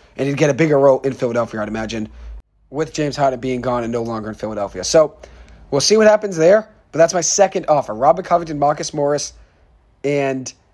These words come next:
Norman Powell, a twenty twenty-eight first-round pick and a twenty twenty-nine second-round pick for James Harden and P J Tucker. And P J Tucker is a guy that I've always talked about on my radio show and my podcast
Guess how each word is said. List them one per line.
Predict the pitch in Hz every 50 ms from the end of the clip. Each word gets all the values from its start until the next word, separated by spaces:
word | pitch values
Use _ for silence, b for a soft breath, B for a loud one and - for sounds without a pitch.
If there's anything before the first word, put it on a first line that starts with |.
| _ _ _ _ _ _ _ _ 117
Norman | 127 143 170 180 170
Powell, | - 160 143 131 127 131 127 - _ _ _ _ _ _ _ _ _ _ _ _ _ _ _ _ _ _ _ _ _ _ _ _ -
a | 131 131
twenty | - 170 175 185
twenty-eight | 175 - 180 175 170 170 170
first-round | - 180 180 180 - - 185 185 -
pick | 190 180
and | 175 131
a |
twenty | 123 - - 165 170
twenty-nine | 165 - 175 160 156 151 147
second-round | - - 160 - 131 131 139 131 120
pick | - 135 123 - b b b b b
for | _ - 160 170 170
James | 151 156 160 156 147
Harden | - 151 147 139
and | 135 123
P | 143 135
J | 127 131 117
Tucker. | - 120 107 - 113
And | 110 107
P | - 214
J | 226 247 202
Tucker | - 202 190 175
is | 156
a | 147 143
guy | 156 160 160 165 170 165 160 b b b b b b b -
that | - 165 165
I've | 160 147 -
always | 175 196 202 208 208
talked | - - 185 185 185 -
about | 175 156 170 170 165 -
on | 139
my | 127 127
radio | 123 127 160 202 214 214 208 208
show | 196 - - 190 185 -
and | 170 170 170
my | 170 160
podcast | 160 - 160 156 151 - - 151 147 143 - - b